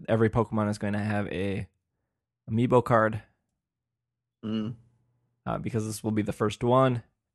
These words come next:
Speaker 1: and I'm not
Speaker 2: Every
Speaker 1: sure why.
Speaker 2: Pokemon, seven hundred and twenty of 'em?
Speaker 1: Yeah, that's how they get the
Speaker 2: Twenty.
Speaker 1: trading.
Speaker 2: Oh my.
Speaker 1: They already started with Animal Crossing. And by the way, I bought a pack of the Animal Crossing amiibo cards.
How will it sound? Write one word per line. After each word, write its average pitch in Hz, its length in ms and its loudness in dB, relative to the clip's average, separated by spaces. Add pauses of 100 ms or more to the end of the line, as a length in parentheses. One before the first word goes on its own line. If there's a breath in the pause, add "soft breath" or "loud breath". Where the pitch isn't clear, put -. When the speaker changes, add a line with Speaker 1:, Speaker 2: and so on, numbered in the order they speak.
Speaker 1:
and 104 280 0
I'm 107 80 0
not 104 140 0
Speaker 2:
Every 123 180 2
Speaker 1:
sure 107 80 2
why. 107 160 4
Speaker 2:
Pokemon, 143 720 0
seven 135 380 2
hundred 139 320 0
and 127 140 -4
twenty 127 340 -2
of 143 120 0
'em? 151 260 0 (380)
Speaker 1:
Yeah, 139 380 2
that's - 140 -4
how 143 100 4
they 143 100 2
get 139 80 2
the 120 100 4
Speaker 2:
Twenty. 117 60 0
Speaker 1:
trading. 185 400 4 (1800)
Speaker 2:
Oh 120 120 4
my. 110 440 2
Speaker 1:
They 120 140 4
already 151 180 6
started 160 280 4
with 117 120 2
Animal 117 300 0
Crossing. - 500 -8
And 117 280 -2
by 127 140 8
the 170 80 6
way, 147 140 6
I 110 120 4
bought 120 300 4
a 117 60 0
pack 123 360 -2
of 110 140 -8
the 113 160 -10
Animal 120 260 -4
Crossing 113 360 -6
amiibo 110 340 -4
cards. 151 360 -4